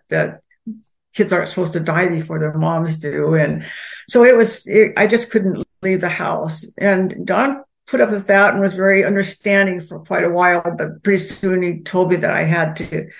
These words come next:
to get out of the house, and, and we were gonna go that night to some friend's house. Uh, and so we,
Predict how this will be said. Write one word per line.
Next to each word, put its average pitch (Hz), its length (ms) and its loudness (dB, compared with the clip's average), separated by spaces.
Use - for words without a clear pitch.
to 185 160 0
get 170 180 2
out 165 180 4
of 160 60 -2
the 160 60 0
house, 160 420 0
and, 160 320 -6
and 170 320 0
we 180 120 6
were 170 80 4
gonna 175 180 2
go 180 520 4
that 170 220 2
night 160 360 0
to 160 320 -2
some 170 220 -2
friend's 165 340 0
house. 165 600 -2
Uh, 156 340 -6
and 180 260 2
so 185 180 2
we, 180 300 6